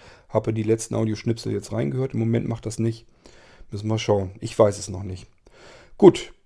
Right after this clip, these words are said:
so viel dazu als Zwischeninformation. Ihr wisst, es gibt Probleme und die müssen so ein bisschen mit gelöst werden, sonst habe ich hier ein ernstzunehmendes Problem mit diesem Podcast. Dann habe ich nämlich keine Lust, hier über mehrere Stunden noch irgendwie was zu machen, weil ich nie genau weiß,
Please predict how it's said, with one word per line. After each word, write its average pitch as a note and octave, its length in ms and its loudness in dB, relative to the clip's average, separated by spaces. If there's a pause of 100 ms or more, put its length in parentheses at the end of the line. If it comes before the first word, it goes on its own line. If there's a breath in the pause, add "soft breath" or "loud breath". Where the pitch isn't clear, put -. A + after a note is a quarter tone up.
(420)
so F#3 120 8
viel F#3+ 180 2
dazu F3 460 6
als C3+ 220 2
Zwischeninformation. D#3+ 840 2
Ihr C#3 160 0
wisst, E3+ 160 -2
es - 140 -6
gibt E3+ 160 -2
Probleme G3 640 6 (120)
und - 500 -2
die B2+ 120 -4
müssen C3+ 360 -4
so C3 120 0
ein A#2+ 80 4
bisschen F#3 320 2
mit G3 100 0
gelöst - 440 2
werden, F3 260 4
sonst D3+ 320 -2
habe C#3+ 160 2
ich - 60 -14
hier C3+ 140 0
ein C3+ 140 -4
ernstzunehmendes A2+ 560 -2
Problem A2 380 0
mit A2 100 -4
diesem G#2+ 180 -4
Podcast. B2 540 -2 (420 loud breath)
Dann A#2+ 200 2
habe B2+ 100 -2
ich B2+ 80 -2
nämlich A#2 200 0
keine A#2 180 4
Lust, A#2+ 260 0
hier - 80 -2
über G#2+ 140 2
mehrere A2+ 260 0
Stunden B2 340 2
noch A2 120 -2
irgendwie A#2+ 320 -4
was A2 180 -2
zu - 80 -4
machen, B2 400 -4
weil G#2+ 160 -4
ich G#2 100 -10
nie A#2+ 160 0
genau G#2+ 300 0
weiß, A2+ 340 4